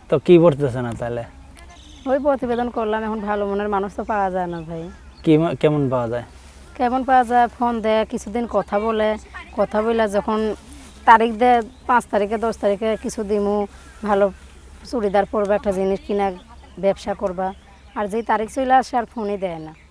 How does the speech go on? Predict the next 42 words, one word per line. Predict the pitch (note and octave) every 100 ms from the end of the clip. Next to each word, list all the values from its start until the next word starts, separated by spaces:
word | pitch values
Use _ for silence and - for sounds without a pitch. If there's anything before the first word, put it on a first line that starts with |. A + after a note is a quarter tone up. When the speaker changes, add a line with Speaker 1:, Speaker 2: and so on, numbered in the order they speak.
| _ - - - C#3+
Speaker 1:
আচ্ছা, | C3+ C#3+ B2+ - - - - - -
তো | F3+ F#3 F3+ -
এর | E3 F3+
আগে | G3 F#3+
তো | F#3 F3+
প্রতিবেদন | G3 F3 F#3+ F3+ F#3+
করছেন, | F3+ E3 E3 D3
প্রতিবেদনেতে | E3 D#3 F3+ E3+ F3+ F3 F#3 E3+
কি | F#3+
একজন | F#3 D#3+ D3+ F#3
মানুষও | F#3 F#3+ F3 F#3+
খুঁজে | F#3 F3+
পান | E3 F3+
নাই? | F3+ C3 - - - - - -
Speaker 2:
খুঁজে | - C#4 C#4+
পাইছিলাম, | D4 B3+ C#4 B3+ A3+ G#3
খুঁজে | - C4 A#3+
পাওয়ার | B3 A#3 A#3
পরে | A#3 A#3+
সে | B3
আবার | A3 G#3+
অন্য | A3+ G#3+
একটা | G#3 A3
ভালো | F#3+ F#3+ G3+
মেয়ে | A#3 A#3+
দেখে | A#3+ A3+ A3
চলে | G#3+ G3+ F#3
গেছে | E3 - F3+
গা। | E3+
Speaker 1:
আল্লাহ, | E3+ - - - - C#3 B2+
Speaker 2:
সেটা | B2 -
Speaker 1:
এটা, | A3+
Speaker 2:
আমি | A3+
কেমন | A3+ A3 G#3+
করে | A3+ A3+
ঠেকাই | G#3+ A3 F#3
Speaker 1:
এটা | F3+
Speaker 2:
দেব? | D3+ E3
Speaker 1:
কোনো | F#3+ F#3
কথা | F3+ D3+ F#3
হলো | F#3 D#3+
আপনার? | D3 D#3+ D#3